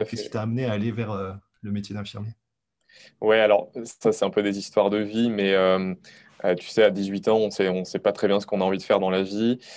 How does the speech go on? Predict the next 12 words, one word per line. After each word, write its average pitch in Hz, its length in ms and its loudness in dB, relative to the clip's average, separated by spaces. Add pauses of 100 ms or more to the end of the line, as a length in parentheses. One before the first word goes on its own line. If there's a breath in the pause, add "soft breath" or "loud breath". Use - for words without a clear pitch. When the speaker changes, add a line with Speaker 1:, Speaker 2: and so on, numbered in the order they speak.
(240 loud breath)
Speaker 2:
Euh, 101 100 4
ma 95 120 2
mère 110 180 2
est 104 80 4
infirmière, 101 680 0
donc 92 220 -6
elle 92 100 0
me 95 120 -2
poussait - 320 -6
pas 101 140 4
mal 107 160 4
là-dedans. 107 680 2